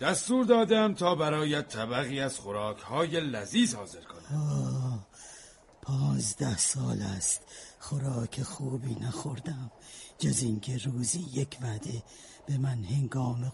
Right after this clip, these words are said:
Speaker 2: غروب تکه نانی خشک و قدری آب می‌دادند. هراسم از ناپرهیزی و بیمار شدن است.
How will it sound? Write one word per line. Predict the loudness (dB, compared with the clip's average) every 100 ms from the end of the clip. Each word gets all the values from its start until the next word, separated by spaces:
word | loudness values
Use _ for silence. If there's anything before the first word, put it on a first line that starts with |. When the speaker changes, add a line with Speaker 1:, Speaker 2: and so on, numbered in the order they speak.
| -4
Speaker 2:
غروب | -2 0 0 -4 -12 -20 -20 -6
تکه | -6 0 2
نانی | 4 4 4 4 2
خشک | -2 -2 0 2 0 -2
و | -2 -2 -2
قدری | -2 -4
آب | -2 -2 -2 -4 -6
می‌دادند. | -4 -6 -8 -10 -8 -8 -10 -20 -20 -20 -20 -20 -20 -20 -20 -6
هراسم | -2 2 2 2 2 4 4
از | 2 4
ناپرهیزی | 4 4 2 2 2 2 2 2 2 2
و | 0
بیمار | 0 0 2 0 -2
شدن | -2 -2 -2 -2
است. | -2 -4 -8